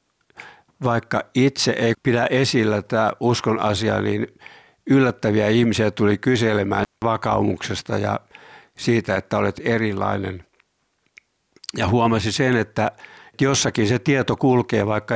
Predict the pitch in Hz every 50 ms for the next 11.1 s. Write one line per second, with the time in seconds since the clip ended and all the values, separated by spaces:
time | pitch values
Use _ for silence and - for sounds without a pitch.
0 | 117 117 123 123 120 - - 113 101 - - 117 110 101 - 107 104 107 110 104
1 | 101 104 104 101 - 117 101 117 107 101 110 104 107 107 - - _ - - -
2 | - - - - - _ _ - 143 139 135 - - - 107 - 107 101 98 -
3 | 123 107 104 107 98 87 98 98 95 90 85 - - 87 90 90 - - - 107
4 | - - _ - _ _ _ _ _ _ _ _ _ - - - _ _ _ _
5 | _ _ _ _ - 123 110 110 110 107 104 - _ - 131 123 120 - - 117
6 | - - 156 131 127 131 135 123 113 113 98 117 113 - - 131 127 117 - -
7 | 117 - - - 120 113 113 110 113 120 120 120 113 113 - 135 131 135 127 -
8 | 120 117 117 113 - - - 127 120 - - _ _ _ - _ _ _ _ _
9 | _ _ _ _ _ _ _ _ _ _ _ _ - - _ _ _ _ _ _
10 | _ _ - 120 117 120 120 120 110 120 113 110 - - 107 95 - - 113 107
11 | - -